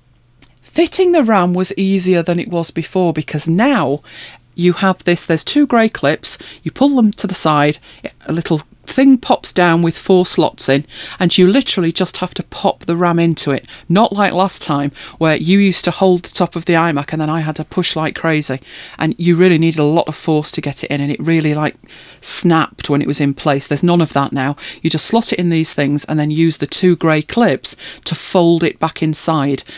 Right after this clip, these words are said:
So it actually folds down towards you. You put the four sims in and then fold it back up. Then I thought, "I've got to get this thing back on. How difficult will that be?" And actually, it was a doddle.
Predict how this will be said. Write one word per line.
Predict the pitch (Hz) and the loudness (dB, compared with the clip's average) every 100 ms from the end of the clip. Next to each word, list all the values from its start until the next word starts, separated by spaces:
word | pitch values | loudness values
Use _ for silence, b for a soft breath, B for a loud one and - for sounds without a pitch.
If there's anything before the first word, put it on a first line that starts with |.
| B | B
So | - | -4
it | - | 0
actually | 202 - 170 | 0 0 -4
folds | - - 202 196 190 160 | -4 0 4 6 4 2
down | 190 180 170 | 0 2 0
towards | - 170 151 143 143 | -2 0 0 0 0
you. | 139 B B | -2 B B
You | - 233 | 2 2
put | 240 - | 2 -4
the | - | -4
four | 156 151 147 - | -2 -2 -2 -8
sims | - - 151 147 151 | -4 0 0 0 0
in | 143 B B B | -2 B B B
and | 147 | -2
then | 147 | 0
fold | - 165 151 147 | -2 0 0 0
it | 151 | -2
back | 147 - | -4 -4
up. | 135 131 - B B B B | -4 -4 -12 B B B B
Then | 202 285 | 0 2
I | |
thought, | - 185 - - | 2 0 -2 -8
"I've | - | -10
got | 160 | -8
to | |
get | 170 - | -8 -10
this | 170 - | -10 -8
thing | 156 165 | -6 -6
back | 156 151 165 | -6 -6 -4
on. | 151 | -2
How | 151 160 | -2 -4
difficult | 160 160 - 151 | -6 -8 -6 -4
will | 156 | -2
that | 156 - | -4 -2
be?" | 147 | -2
And | 175 | -2
actually, | - - 156 | -2 0 2
it | 139 | 0
was | 143 160 | 0 -4
a | |
doddle. | 151 147 - 127 | -2 -4 -2 -8